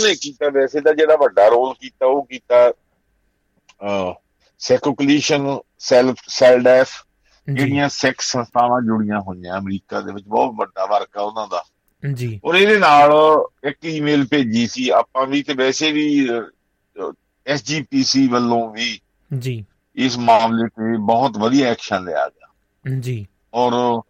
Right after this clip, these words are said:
Speaker 1: ਮੇਰਾ ਖਿਆਲ ਸੱਤ ਲੱਖ ਤੋਂ ਵੱਧ ਲੋਕਾਂ ਨੇ, ਅਹ, ਉਹ ਵੀਡੀਓ ਤੇ ਉੱਪਰ ਆਪਣੇ ਵਿਊ ਦਿੱਤੇ।
Speaker 2: ਜੀ।
Speaker 1: ਔਰ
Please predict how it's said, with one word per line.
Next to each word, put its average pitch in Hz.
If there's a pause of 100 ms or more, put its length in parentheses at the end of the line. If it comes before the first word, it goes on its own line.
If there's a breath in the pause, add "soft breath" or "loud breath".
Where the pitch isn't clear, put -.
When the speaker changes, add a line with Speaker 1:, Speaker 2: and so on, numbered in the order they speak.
(420)
Speaker 1:
ਮੇਰਾ 135
ਖਿਆਲ 131
ਸੱਤ 135
ਲੱਖ 135
ਤੋਂ 123
ਵੱਧ 147
ਲੋਕਾਂ 117
ਨੇ, 95 (880)
ਅਹ, 92 (720)
ਉਹ 127
ਵੀਡੀਓ 131
ਤੇ 113
ਉੱਪਰ 107
ਆਪਣੇ 107
ਵਿਊ 269
ਦਿੱਤੇ। - (520)
Speaker 2:
ਜੀ। 117 (2500)
Speaker 1:
ਔਰ 135